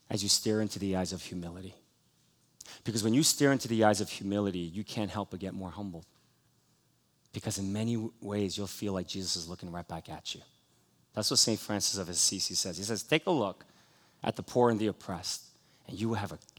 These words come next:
eerie awareness that Jesus is looking right back at you." We have to have compassion for the poor and the oppressed. When we do that, we're showing compassion to Jesus Christ.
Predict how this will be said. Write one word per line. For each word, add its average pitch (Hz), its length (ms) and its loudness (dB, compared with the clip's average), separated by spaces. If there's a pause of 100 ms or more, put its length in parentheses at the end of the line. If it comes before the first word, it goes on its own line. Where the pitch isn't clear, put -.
eerie 120 320 2
awareness 92 720 -2
that 101 100 -8
Jesus 98 280 -4
is 82 120 -8
looking 87 240 -8
right 85 160 -8
back 80 220 -12
at - 260 -12
you." - 60 -20 (1040)
We 131 140 6
have 165 140 10
to 156 80 6
have 156 140 8
compassion 131 560 4
for 117 160 0
the 104 80 0
poor 98 420 -4 (260)
and 104 100 -2
the 98 100 0
oppressed. - 540 -6 (880)
When 127 160 4
we 135 80 6
do 143 220 8
that, 123 140 8
we're 107 60 2
showing 117 280 4
compassion 107 600 -2
to 101 100 -8
Jesus 90 320 -6
Christ. - 480 -12